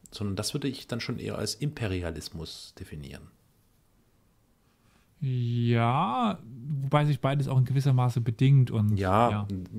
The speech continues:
Speaker 1: ich sag mal so, ohne Kolonialismus wäre der Imperialismus vermutlich nicht an der Stelle. Aber
Speaker 2: Und
Speaker 1: das ist
Speaker 2: Imperialismus ohne Kolonialismus und so.
Speaker 1: Hm,
Speaker 2: Es bedingt sich beides
Speaker 1: ja.
Speaker 2: ein bisschen gegenseitig.
Speaker 1: Aber ja, also man hat schon den Eindruck, als wäre das Ganze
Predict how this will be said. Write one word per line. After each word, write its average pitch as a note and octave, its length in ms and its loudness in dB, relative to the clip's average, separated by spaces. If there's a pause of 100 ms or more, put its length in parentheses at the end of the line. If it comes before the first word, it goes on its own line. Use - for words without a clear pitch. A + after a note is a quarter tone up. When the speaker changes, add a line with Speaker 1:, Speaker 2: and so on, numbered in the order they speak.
(180)
Speaker 1:
ich - 180 -12 (240)
sag - 240 -6
mal A2 100 2
so, G#2 320 2
ohne G#2 200 0
Kolonialismus G2+ 840 -2 (340)
wäre G2 680 -8
der F#2+ 160 -4 (340)
Imperialismus F2+ 800 -4
vermutlich - 680 -8
nicht - 480 -12
an G2 100 -10
der F#2 140 -6
Stelle. E2+ 340 -10 (480)
Aber A2 160 8
Speaker 2:
Und C#3 80 6
Speaker 1:
das B2 120 6
ist - 80 2
Speaker 2:
Imperialismus C#3 680 6
ohne C#3 200 6
Kolonialismus C#3+ 800 4
und C#3 120 -2
so. B2+ 80 -8 (120)
Speaker 1:
Hm, A#2 320 0
Speaker 2:
Es A#2+ 100 0
bedingt C#3 320 6
sich A2 140 -2
beides A#2+ 240 2
Speaker 1:
ja. A2 60 0
Speaker 2:
ein - 20 2
bisschen A#2 160 2
gegenseitig. A2 420 -2 (100)
Speaker 1:
Aber A#2 480 8
ja, G2 500 2
also G2 300 -4
man F#2+ 240 -2
hat A2 220 -2
schon A2 180 0
den G2+ 140 0
Eindruck, G#2+ 420 -6
als - 160 -2
wäre G2+ 220 -2
das G2 160 -6
Ganze F2+ 320 -6